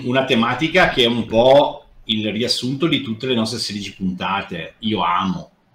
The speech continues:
Quindi parliamo di amore, parliamo di quarto chakra,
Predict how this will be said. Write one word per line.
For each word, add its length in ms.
Quindi 200
parliamo 360
di 100
amore, 420
parliamo 360
di 160
quarto 340
chakra, 960